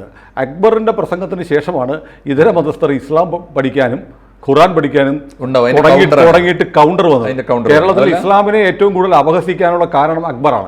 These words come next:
Speaker 2: അതെ, യഥാർത്ഥത്തിൽ ഈ മിഷനറി പ്രവർത്തനത്തിന്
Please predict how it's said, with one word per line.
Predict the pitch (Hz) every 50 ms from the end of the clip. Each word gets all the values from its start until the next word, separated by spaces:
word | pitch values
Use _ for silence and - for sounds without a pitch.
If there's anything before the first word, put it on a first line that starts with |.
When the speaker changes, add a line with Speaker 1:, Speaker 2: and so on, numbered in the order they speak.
| - -
Speaker 2:
അതെ, | 120 98 90 85 - - - _ _ -
യഥാർത്ഥത്തിൽ | 143 147 160 170 170 160 180 175 170
ഈ | 165 160 160 160 160 170 170 165 160 156 143 143 143 143 143 139 143 143 131 127
മിഷനറി | 135 156 147 - - 185 185 190 190 190 196 190
പ്രവർത്തനത്തിന് | 160 180 165 147 143 135 - 135 135 131 123 - - 123 113 117 123 - - 240 - -